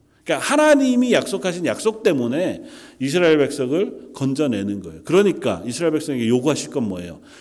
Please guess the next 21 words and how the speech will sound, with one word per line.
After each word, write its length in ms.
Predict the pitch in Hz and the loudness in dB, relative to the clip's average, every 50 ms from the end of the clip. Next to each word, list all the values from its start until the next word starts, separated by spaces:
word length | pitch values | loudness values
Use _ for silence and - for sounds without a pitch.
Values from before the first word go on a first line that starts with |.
| - _ | -20 _
그 180 | - - 147 139 | -2 2 4 6
언약을 760 | 131 135 139 147 139 131 143 180 233 285 285 - - - - - - - - - - | 6 6 6 4 4 4 6 6 6 4 4 -4 -6 -10 -12 -14 -18 -20 -20 -16 -6
믿느냐 600 | 131 147 214 247 285 302 302 294 285 269 254 233 214 | 2 6 6 6 8 8 8 8 8 8 8 6 6
하는 200 | 196 185 160 143 | 4 4 2 2
겁니다. 480 | 131 107 98 95 87 - - - - - - - _ _ _ _ _ _ _ _ _ _ _ _ _ _ _ _ _ _ | 2 0 -2 -4 -6 -10 -14 -16 -16 -20 -20 -20 _ _ _ _ _ _ _ _ _ _ _ _ _ _ _ _ _ _
"하나님, 320 | - 165 160 156 151 147 139 | 0 4 4 4 4 4 2
나는 800 | 131 123 131 151 185 220 240 - - - - - - - - - | 2 2 2 0 0 0 -2 -6 -8 -12 -16 -18 -20 -20 -20 -14
그 160 | - 139 135 | -4 -2 0
언약을 580 | 127 127 127 127 120 113 104 147 180 220 - - - - - - - | 0 0 0 -2 -2 -2 -4 -4 -6 -6 -8 -12 -18 -20 -20 -16 -6
믿습니다."고 840 | 104 127 - - - 269 254 254 247 233 196 208 175 147 135 147 156 | -2 0 2 2 2 2 2 2 2 2 2 2 0 0 0 -2 -2
하는 240 | 165 160 160 147 | -2 0 0 -2
고백이 440 | 147 - 131 107 110 117 113 113 110 | -2 -4 -6 -4 -2 -4 -4 -4 -8
필요한 500 | - - - 208 220 202 196 190 185 180 | -12 -12 -12 -8 -8 -8 -8 -8 -10 -10
거예요. 240 | 143 101 78 139 - - - _ _ _ _ _ _ _ _ _ _ _ _ _ _ _ _ _ _ _ _ _ _ _ _ _ _ _ _ _ _ _ _ _ _ _ _ _ _ _ _ _ _ _ _ _ _ _ _ _ _ _ _ _ _ _ _ _ _ _ _ _ _ _ _ _ _ - | -10 -12 -12 -12 -16 -20 -20 _ _ _ _ _ _ _ _ _ _ _ _ _ _ _ _ _ _ _ _ _ _ _ _ _ _ _ _ _ _ _ _ _ _ _ _ _ _ _ _ _ _ _ _ _ _ _ _ _ _ _ _ _ _ _ _ _ _ _ _ _ _ _ _ _ _ -6
지금 240 | - 185 202 202 170 | 0 2 4 4 6
모세에게 600 | 147 170 180 180 208 208 196 165 147 143 156 151 | 8 8 8 8 6 4 4 4 2 0 0 -2
하나님 320 | 151 165 165 156 147 143 | -2 0 0 0 0 -2
그 120 | 143 143 180 | -2 -2 -4
이야기를 880 | 202 202 196 165 147 127 117 117 120 113 143 175 220 - - - - - - | -2 0 0 0 0 0 -2 -4 -6 -6 -6 -6 -6 -10 -14 -20 -20 -20 -12
가르치시는 680 | - 101 107 143 143 143 - - - 151 139 127 120 | -8 -4 -4 -4 -4 -4 -8 -8 -8 -8 -8 -8 -8
겁니다. 320 | - 85 85 - - - | -12 -14 -18 -20 -20 -20